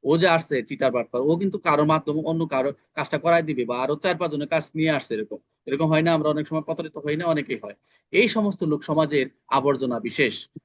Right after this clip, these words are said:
এই সমস্ত লোক আসলে আমাদের আবর্জনা বিশেষ, একটা গার্বেজ। তারা ছোঁয়াচে রোগের মতো সমাজে বিরোধের, শত্রুতার জীবাণু ছড়ায় থাকে, এরকম যারা একবার এরকম বাটপারি শিখে সবার কাছে টাকা পয়সা নেয়, লুটে ফুটে পরে চলে যায়। সরকারি কর্মচারী ঘুষ গ্রহণ করে উদ্যত করা, এই যে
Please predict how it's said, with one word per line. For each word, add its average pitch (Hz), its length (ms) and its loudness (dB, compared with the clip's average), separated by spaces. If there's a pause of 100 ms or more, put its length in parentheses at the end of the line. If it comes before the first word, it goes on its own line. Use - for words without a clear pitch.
(100)
এই 139 100 -4
সমস্ত 165 300 -2
লোক 160 140 -2
আসলে 143 260 -4
আমাদের 123 260 -2
আবর্জনা 113 380 -6
বিশেষ, 104 160 -12
একটা 113 240 -10 (600)
গার্বেজ। 120 520 -2
তারা 135 180 4
ছোঁয়াচে 160 380 2
রোগের 160 240 0
মতো 143 200 -6
সমাজে 139 340 -2
বিরোধের, 151 440 0
শত্রুতার 151 580 -4 (480)
জীবাণু 160 420 4
ছড়ায় 131 300 -2
থাকে, 107 260 -6
এরকম 110 280 -4 (200)
যারা 123 260 2
একবার 127 240 0
এরকম 127 200 -4
বাটপারি 131 380 0
শিখে 139 300 -4
সবার 131 260 -2
কাছে 127 180 -14
টাকা 135 200 -2
পয়সা 127 200 -8
নেয়, 160 100 -2
লুটে 139 240 -4
ফুটে 117 220 -8
পরে 113 300 -4 (360)
চলে 151 200 4
যায়। 101 160 -6 (340)
সরকারি 185 520 2
কর্মচারী 160 560 -2
ঘুষ 151 220 -4
গ্রহণ 135 360 -2
করে 151 140 -6
উদ্যত 190 420 -2
করা, 98 340 -4
এই 117 120 -4
যে 120 160 -4